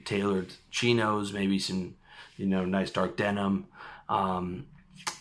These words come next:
you know, l-, looking like you have money, looking like you're stylish, looking like a boss, okay?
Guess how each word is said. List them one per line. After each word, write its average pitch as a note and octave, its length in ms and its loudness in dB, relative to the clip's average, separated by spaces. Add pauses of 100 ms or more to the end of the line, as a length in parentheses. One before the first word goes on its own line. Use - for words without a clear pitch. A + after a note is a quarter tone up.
(640)
you A2+ 100 -8
know, G#2 160 -2
l-, G2 100 0 (1040)
looking D#3+ 580 4
like G2+ 160 2
you F#2+ 140 -2
have F2+ 160 -6
money, - 300 -16 (440)
looking C3+ 280 2
like G#2+ 160 0
you're F#2 80 -6
stylish, - 360 -10
looking B2 500 0 (180)
like G#2+ 180 -2
a - 60 -8
boss, - 500 -10 (220)
okay? F#2+ 280 -6